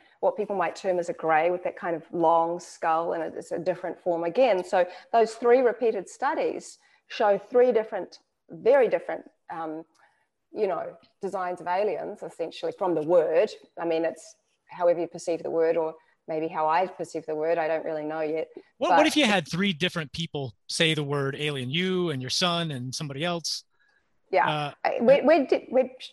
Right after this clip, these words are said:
Speaker 1: bound to see different things.
Speaker 2: Yeah.
Speaker 1: And that, that's the thing, is also every time you use a water, so I use lots of different types of water. Lots of people ask me that, and I often for-, I, I often forget to mention it. So I, I,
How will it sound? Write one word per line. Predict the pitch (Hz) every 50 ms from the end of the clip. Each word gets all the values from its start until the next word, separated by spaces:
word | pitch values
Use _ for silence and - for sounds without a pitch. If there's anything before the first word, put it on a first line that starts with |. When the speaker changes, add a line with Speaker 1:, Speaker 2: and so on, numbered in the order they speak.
| _ -
Speaker 1:
bound | 370 - - 427 440
to | 440 - 330
see | - - 202
different | - 202 - - 190 208 -
things. | - 165 - - - - - - _ _
Speaker 2:
Yeah. | - 156 143 123 110 - _ _ _ _ -
Speaker 1:
And | 208 247 247 247 233
that, | 247 233 208 214 214
that's | 247 285 302 302 302 -
the | - 320 302 294 - -
thing, | 294 269 269 277 285 269 254
is | 226 220 - -
also | - 202 220 233 247 254 - - - 277 262 247 233 220 202 - - - - -
every | 247 262 285 294 349 - - 320 320 302
time | - - - 277 269 269 262 262 247 233 220
you | 202 196 202 196 196 196 196 196 190 190 196 - - _ _ _ _ _ -
use | 202 226 247 247 247 240 226 214
a | 220 208 170 - - - _ _ -
water, | 196 190 202 220 220 220 - -
so | - 233 226 226
I | 233 254
use | 269 262 254 247 -
lots | 220 202 - - -
of | 214 196
different | - 196 - - - -
types | - - 185 180 - -
of | 180 -
water. | 175 170 160 160 160 - - - _ -
Lots | 196 180 -
of | 208 -
people | 226 202 - 190 175 165 - -
ask | 175 202 233 - -
me | 247
that, | 226 240 254
and | 240 196
I | 175 175
often | - - 190
for-, | - - - -
I, | 180 175 - - -
I | - 185
often | 190 214 - 294
forget | - - 220 214 - -
to | - -
mention | 170 180 185 - - - 190 165
it. | - - - _ _ _ _ _ _ _
So | - - 214 202
I, | 196
I, | - - -